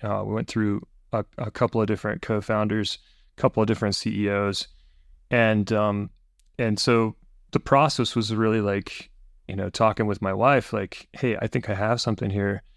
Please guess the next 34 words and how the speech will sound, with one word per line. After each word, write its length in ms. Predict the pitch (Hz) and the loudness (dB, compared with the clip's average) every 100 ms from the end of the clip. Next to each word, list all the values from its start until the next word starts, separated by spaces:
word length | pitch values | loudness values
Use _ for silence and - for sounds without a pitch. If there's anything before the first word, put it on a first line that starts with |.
| _ - | _ -10
I 60 | 101 | -4
think 300 | 113 107 - | 0 0 2
that, 360 | 107 101 - | 2 0 -2
um, 380 | 104 98 95 107 | 0 0 -2 -4
you 100 | - | -2
know, 120 | 107 104 | 0 2
I'm 140 | 107 | 2
gonna 60 | 107 | 0
s-, 220 | - - - | -2 -8 -4
I'm 80 | 110 | -2
gonna 120 | 107 | 0
start 440 | - - 117 107 _ _ _ _ _ _ - | -2 0 -2 -2 _ _ _ _ _ _ -8
slowly 540 | - 139 131 135 127 | -4 2 4 4 4
bootstrapping 680 | 104 113 - - 104 104 104 | 4 2 0 0 0 0 -2
this 340 | 101 101 - - | -2 -2 -4 -6
from 240 | - 117 107 | 0 2 2
the 80 | |
basement." 500 | 92 104 113 95 92 - _ _ _ - - - | 2 2 2 -2 -8 -12 _ _ _ -20 -14 0
And, 420 | 107 101 98 101 | 2 2 0 2
um, 400 | 104 101 98 98 _ _ _ - - - | 2 2 0 -6 _ _ _ -20 -14 -4
it, 320 | 107 104 - | -4 -2 0
uh, 260 | 104 95 - - | 2 2 -2 0
it 60 | |
was 140 | 110 101 | 0 -2
apparent 540 | - - 147 131 - | -4 2 4 4 2
that 200 | 113 - | -4 0
we 100 | 120 | 2
were 140 | 107 104 | 2 2
on 300 | 110 110 110 | 2 2 0
to 100 | 110 | -2
something 460 | - 101 104 104 | -2 -2 0 0
because 540 | 98 92 - 98 95 101 | 0 -4 -2 -2 0 -2
of 200 | 92 - | -4 -2
the, 340 | 98 98 95 | -2 0 -4